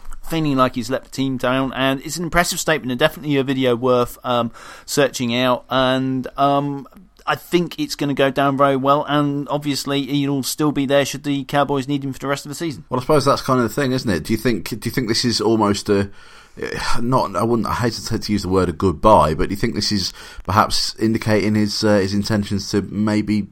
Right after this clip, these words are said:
Speaker 2: look elsewhere?
Speaker 1: I think he is aware that he doesn't have long left, and with Dak
Speaker 2: Yeah.
Speaker 1: playing as he is, if he needs to play, then he can't really stay and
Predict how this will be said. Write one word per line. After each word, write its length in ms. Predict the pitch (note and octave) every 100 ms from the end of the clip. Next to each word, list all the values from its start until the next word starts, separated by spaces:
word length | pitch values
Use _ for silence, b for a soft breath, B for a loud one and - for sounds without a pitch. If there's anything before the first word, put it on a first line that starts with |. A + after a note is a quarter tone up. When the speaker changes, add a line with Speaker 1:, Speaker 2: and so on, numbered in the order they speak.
| -
Speaker 2:
look 320 | G2+ A2+ -
elsewhere? 400 | G#2+ - G#2 A2+ - B B -
Speaker 1:
I 100 | E3+
think 360 | - - A3 -
he 240 | F#3+ F#3+
is 140 | F3 D#3
aware 480 | D3+ E3 E3 C3+
that 220 | B2+ C3+ A#2
he 140 | C#3
doesn't 340 | - D3+ D3+
have 300 | A2+ C3+ B2
long 360 | B2+ C#3 C3+ B2+
left, 380 | C3 G#2 - - B2+
and 420 | B2 A#2 A#2 A2
with 200 | B2 E3
Dak 120 | D3+
Speaker 2:
Yeah. 120 | D#3
Speaker 1:
playing 340 | C#3 C#3 C3 B2+
as 80 |
he 300 | A#2 C3 C3+
is, 160 | A2+ -
if 140 | B2
he 160 | C3 C3+
needs 360 | B2+ C3 C3 -
to 100 | -
play, 380 | D3+ D3+ A#2+
then 220 | A#2 A#2+ A2+
he 160 | C3
can't 280 | - D3 C3
really 240 | C3 A#2+
stay 380 | A#2 - B2+ B2
and 240 | A2+ A2+